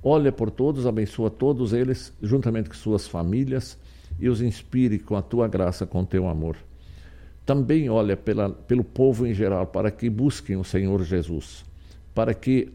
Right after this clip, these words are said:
ouçam a palavra, para que, tendo dúvidas, recorram à tua palavra, e assim sejam iluminados por tua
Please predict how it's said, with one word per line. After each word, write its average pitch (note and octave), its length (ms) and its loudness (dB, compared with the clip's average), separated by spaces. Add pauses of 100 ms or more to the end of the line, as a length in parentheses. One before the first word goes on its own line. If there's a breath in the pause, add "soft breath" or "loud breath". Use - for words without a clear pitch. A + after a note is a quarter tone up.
ouçam C3+ 400 4
a G#2 60 -2
palavra, F2+ 600 0 (580 soft breath)
para C3 220 4
que, C3 400 0 (280)
tendo C#3+ 280 2
dúvidas, C3 500 2
recorram B2 680 2 (800)
à G2+ 80 0
tua B2+ 280 0
palavra, E2 580 -2 (400 soft breath)
e G#2+ 120 0
assim G#2 280 0
sejam G2+ 400 0
iluminados F#2+ 600 2
por D#2+ 200 -6
tua F2+ 420 -2